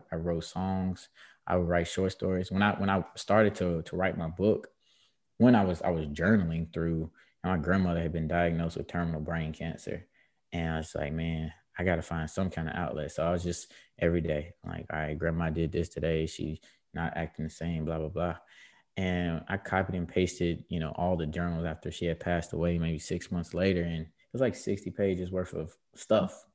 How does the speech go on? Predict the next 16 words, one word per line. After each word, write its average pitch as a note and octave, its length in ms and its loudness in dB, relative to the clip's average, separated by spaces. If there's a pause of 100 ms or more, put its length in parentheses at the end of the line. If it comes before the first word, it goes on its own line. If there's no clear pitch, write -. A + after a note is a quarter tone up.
(140)
And G2 100 0
so B2+ 460 12
much G2+ 260 8
happened, D#2 380 2
like, D#2+ 180 -2
literally, D#2+ 400 0
like, D2+ 180 0
this F#2 200 -2
was E2+ 140 -4
the, D#2+ 280 -2
the - 60 -12
falling E2+ 460 0
out D#2+ 300 -2
between E2 260 -4
me E2 180 -2
and D#2+ 180 -2